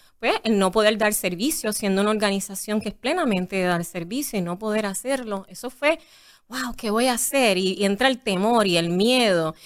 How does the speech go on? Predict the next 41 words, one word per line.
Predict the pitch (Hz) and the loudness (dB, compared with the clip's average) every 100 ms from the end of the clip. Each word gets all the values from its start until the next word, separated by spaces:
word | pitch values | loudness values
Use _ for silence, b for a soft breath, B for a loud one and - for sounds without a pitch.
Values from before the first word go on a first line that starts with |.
| B | B
y | 220 | 2
el | 202 | 2
sabotaje | - 208 185 180 180 214 254 | 4 2 4 4 4 4 0
mental, | 233 196 190 262 226 | 2 0 2 2 2
"¿Qué | 208 214 | 2 2
va | 254 | 2
a | |
pasar? | 240 208 - 285 262 208 | 0 -4 0 4 4 2
¿Para | 185 | 2
dónde | 208 254 240 214 | 2 2 2 2
voy?". | 277 269 214 | 4 4 2
Y | |
tienes | 202 190 277 | -2 -4 -4
que, | - 311 247 B - _ _ 165 | -4 -4 -4 B -20 _ _ -12
"Wait, | 165 143 - _ _ _ _ _ _ | -10 -10 -14 _ _ _ _ _ _
vamos | 262 294 294 | -8 0 0
a | |
cogerlo | 247 240 214 202 | 2 0 0 -2
con | 175 165 | -4 -14
calma, | 123 117 - _ - | -20 -20 -20 _ -10
déjame | 254 320 311 277 | -6 -2 -2 -2
pensar, | 254 202 - 143 127 _ | -4 -10 -12 -16 -20 _
¿qué | 311 320 | -8 -6
puedo | 349 285 247 | 0 2 2
hacer? | 202 - 151 160 _ _ _ _ _ - | -2 -14 -18 -18 _ _ _ _ _ -4
¿Qué | 294 | -4
puedo | 285 220 175 | -2 -2 -2
hacer?". | 160 - 156 - | -6 -16 -20 -14
Y | 254 | -8
ahí | 240 269 370 349 b b | -4 0 -2 -4 b b
tuve | - 254 277 | 0 4 4
que | 277 254 247 | 4 2 2
crear | 214 196 202 240 262 | 0 4 6 6 4
y | 233 196 | 2 0
hacer | 180 - 196 | 0 0 2
una | 233 254 | 2 4
redefinición | 240 208 196 - 185 180 - 233 262 | 4 2 0 -4 -10 -8 -6 -2 2
de | 294 | 2
los | 214 208 | 2 -2
servicios | 202 185 185 185 | -8 -10 -10 -6
nuestros, | 190 160 151 - - | -6 -6 -8 -12 -16